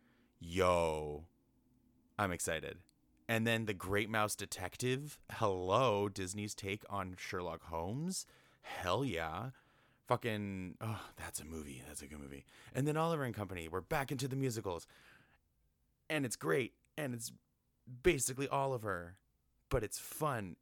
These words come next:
and with pets. I'm excited. Anyway, like, ah, I don't understand. These movies are meant to be considered the darkest age of Disney.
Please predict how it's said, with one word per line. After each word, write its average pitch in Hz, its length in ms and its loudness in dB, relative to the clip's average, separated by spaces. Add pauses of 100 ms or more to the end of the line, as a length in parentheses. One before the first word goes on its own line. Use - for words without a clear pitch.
and 104 240 -4
with 87 180 -6 (260)
pets. - 680 2 (640)
I'm 92 160 -4
excited. - 320 -4 (340)
Anyway, 104 340 0 (600)
like, 170 200 -2
ah, 160 260 -2 (1120)
I 170 80 0
don't 208 160 0
understand. 123 760 -2 (680)
These 151 320 0
movies 170 340 0
are 156 60 4
meant 147 220 0
to 131 80 -4
be 123 180 -2
considered 120 540 -2
the 107 60 -4
darkest 104 540 2
age 95 240 0
of 85 120 -4
Disney. 80 420 -6